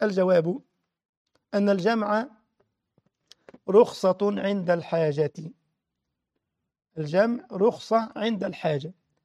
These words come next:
سواء للمقيم أو للمسافر. يعني عند الحاجة، يعني إذا كان هناك ما يستدعي أن تجمع، يعني هناك مشقة في الصلاة في الوقت، فلك عذر في الجمع،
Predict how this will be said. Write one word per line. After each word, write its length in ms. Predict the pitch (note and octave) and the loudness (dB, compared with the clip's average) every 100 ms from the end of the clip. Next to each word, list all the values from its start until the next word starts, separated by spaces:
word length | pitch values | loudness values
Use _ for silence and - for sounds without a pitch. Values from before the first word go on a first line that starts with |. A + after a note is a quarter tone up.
| _ _ | _ _
سواء 300 | - F#3+ G3+ | -4 -2 0
للمقيم 640 | G#3 F#3 F#3 G3+ G#3+ A#3+ B3+ _ - | 0 -2 -4 -6 -6 -6 -8 _ 0
أو 140 | G3+ | 0
للمسافر. 720 | F#3 E3 D3+ - D#3 - _ _ _ _ _ _ _ _ _ _ _ _ | 0 -4 -8 -10 -10 -14 _ _ _ _ _ _ _ _ _ _ _ _
يعني 240 | G3 F3+ G3 | -2 -2 -2
عند 220 | G3+ F3+ | -2 0
الحاجة، 520 | E3+ - F3 F3+ F3 _ _ _ | 0 0 -2 -2 -8 _ _ _
يعني 220 | G3 F3+ F3+ | -6 -4 -4
إذا 120 | F3 | 0
كان 180 | G#3+ G3+ | 0 0
هناك 480 | F3+ G3 G#3+ F#3+ | -2 -2 -2 -2
ما 200 | E3+ F3+ | -2 -2
يستدعي 800 | F#3+ F#3 D#3 - A3+ A3 A#3 C#4+ D4 _ | -2 -2 -4 -6 -6 -6 -8 -8 -12 _
أن 160 | A3+ G3 | -6 -2
تجمع، 400 | E3 C#3 C#3+ D3+ _ _ _ _ _ _ _ _ _ _ | -4 -4 -8 -10 _ _ _ _ _ _ _ _ _ _
يعني 440 | F#3+ G3+ F#3 F3 E3+ | 4 4 4 -2 -2
هناك 340 | E3+ G3 G3+ | -2 -2 -2
مشقة 800 | F3+ E3+ G#3 A3 - - A#3 C4 _ | -4 -2 0 -2 -4 0 0 0 _
في 60 | F#3+ | -10
الصلاة 380 | - G3 F#3 | -8 -4 0
في 140 | F#3+ F3 | 0 0
الوقت، 560 | D#3+ D3 - _ - _ _ _ _ _ _ _ _ - | -4 -4 -6 _ -20 _ _ _ _ _ _ _ _ -4
فلك 280 | F3+ G3+ | 2 4
عذر 540 | G3 F#3+ A#3 A#3+ A#3+ C4 | 4 0 0 0 -4 -4
في 120 | - | -6
الجمع، 420 | F3+ D#3 D#3 D3+ | -6 -2 -2 -2